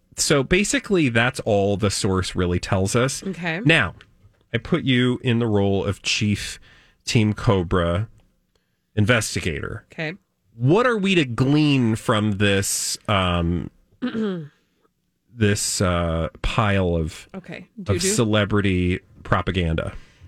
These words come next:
Speaker 2: Okay, so here's my hot take on this. What was the news that we learned on Friday?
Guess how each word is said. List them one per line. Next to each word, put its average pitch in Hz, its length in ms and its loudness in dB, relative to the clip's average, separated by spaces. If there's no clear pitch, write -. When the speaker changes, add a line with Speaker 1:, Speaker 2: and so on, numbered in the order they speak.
Speaker 2:
Okay, 190 400 2
so 214 320 -4
here's 269 380 -6
my 240 140 4
hot 185 260 -2
take 170 260 -4
on 143 180 -2
this. - 460 -14
What 214 240 0
was 269 160 -2
the 302 100 2
news 190 300 4
that 190 100 0
we 180 120 0
learned 156 240 0
on 143 140 -2
Friday? 123 480 -6